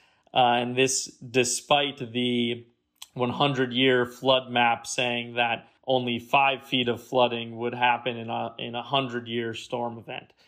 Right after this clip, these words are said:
So the weather events that are happening around the world and the different socioeconomic issues are a huge challenge for anyone working to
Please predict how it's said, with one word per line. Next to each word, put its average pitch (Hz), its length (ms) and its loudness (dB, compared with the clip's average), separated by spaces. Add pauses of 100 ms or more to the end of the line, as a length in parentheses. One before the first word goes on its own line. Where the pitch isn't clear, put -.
(320)
So 117 800 0 (440)
the 123 920 2
weather 165 400 2
events 156 380 -2
that 147 140 0
are 147 80 0
happening 143 400 0
around 139 320 -4
the 135 60 -4
world 135 520 0
and 123 140 -6
the 120 60 -6
different 127 340 -6
socioeconomic 127 1120 -2
issues 131 560 -4
are 120 320 0
a 127 100 -2
huge 143 640 -6
challenge 135 580 0
for 123 440 2
anyone 131 520 -2
working 123 480 -6
to 120 560 -4